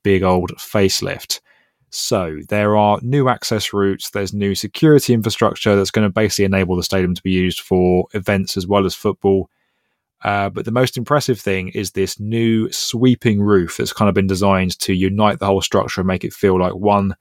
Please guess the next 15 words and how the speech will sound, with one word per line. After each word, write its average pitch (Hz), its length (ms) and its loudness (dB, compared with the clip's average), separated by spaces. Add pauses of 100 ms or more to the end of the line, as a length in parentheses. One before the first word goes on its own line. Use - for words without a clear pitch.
(380)
It's - 160 -4
got - 160 0
photovoltaics 110 840 0
built 107 260 2
into 107 300 -2
it, 95 140 0
which - 160 -6
are - 20 -6
gonna 98 140 0
help 95 280 0
generate 95 460 0
energy 98 360 2
for 87 120 -8
the 90 80 -6
ground. 90 600 -2